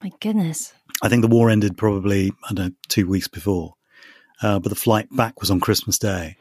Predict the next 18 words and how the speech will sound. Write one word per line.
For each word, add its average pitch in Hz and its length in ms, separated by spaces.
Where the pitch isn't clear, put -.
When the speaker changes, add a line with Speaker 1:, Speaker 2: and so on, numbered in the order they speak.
Speaker 1:
So - 160
did 285 160
you 330 80
feel 349 240
a 320 80
sense 269 400
of 196 160
relief 196 580
then, 143 300
leaving 160 300
India 156 500
from 151 240
that 139 240
first - 580
trip - 240
that 156 80
you 139 160
remember? 131 560